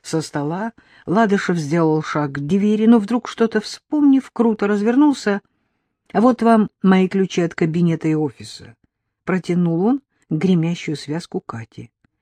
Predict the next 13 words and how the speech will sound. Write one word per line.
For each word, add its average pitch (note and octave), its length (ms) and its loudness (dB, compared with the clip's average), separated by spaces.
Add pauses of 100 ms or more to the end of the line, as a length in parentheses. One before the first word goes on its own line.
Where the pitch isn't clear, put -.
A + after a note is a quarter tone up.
(380)
«Зина A3 640 4
с - 140 -6
Андреем G3+ 400 4
Леонидовичем G3 720 0
всё - 180 -2
покажут F#3 500 -4
и G3+ 40 -4
расскажут. G3+ 680 -8 (540)
До D#3 160 -2
встречи». - 560 -12 (1040)
Машинально A3+ 640 4
зажав F3+ 400 0
ключи, E3+ 480 -4